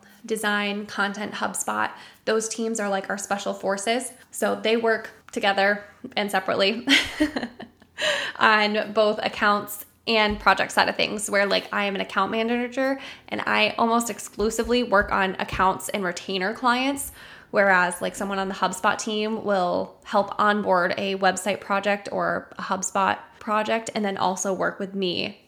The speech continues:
for a retainer client that has HubSpot. So wearing lots of hats. Um, I think the biggest thing and what I wanna end this episode with is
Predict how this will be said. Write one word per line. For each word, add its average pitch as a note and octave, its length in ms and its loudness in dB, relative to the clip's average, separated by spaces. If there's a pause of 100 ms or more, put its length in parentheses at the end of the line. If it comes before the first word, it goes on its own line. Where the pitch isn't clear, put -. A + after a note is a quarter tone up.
for F3+ 200 2
a G3+ 100 0
retainer G3 440 -2
client - 340 -4
that - 140 0
has G3+ 200 -4
HubSpot. - 560 -2
So - 260 -2 (300)
wearing C#4 220 6
lots C4 260 4
of A#3 60 2
hats. A3 360 4
Um, G3+ 300 4
I A#3 140 6
think C4 220 2
the C4 100 6
biggest A#3 440 4
thing C#4+ 200 6
and A#3+ 100 6
what G3+ 100 4
I G3+ 60 2
wanna G3+ 200 4
end G3+ 200 0
this G#3 120 -2
episode G#3 380 0
with A3 260 2 (400)
is A3+ 240 4